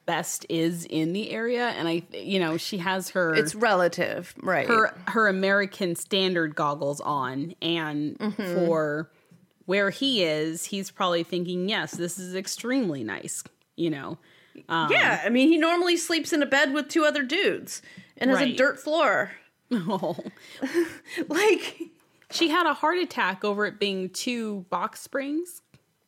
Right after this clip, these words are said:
Speaker 2: Mm-hmm.
Speaker 1: And, like, okay, I get it. That's a little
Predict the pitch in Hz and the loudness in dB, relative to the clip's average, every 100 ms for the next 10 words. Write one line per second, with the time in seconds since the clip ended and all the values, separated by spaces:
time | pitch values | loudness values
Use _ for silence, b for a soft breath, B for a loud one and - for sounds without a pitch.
0 | _ _ - 247 247 226 269 277 _ _ | _ _ -2 0 2 0 -2 -6 _ _
1 | _ _ _ 247 254 254 233 - - - | _ _ _ 0 2 0 -2 -6 -4 -2
2 | 254 302 262 233 220 220 240 - 226 220 | 2 2 2 0 0 0 0 0 -2 -2
3 | 247 226 220 214 202 | -2 0 2 0 -2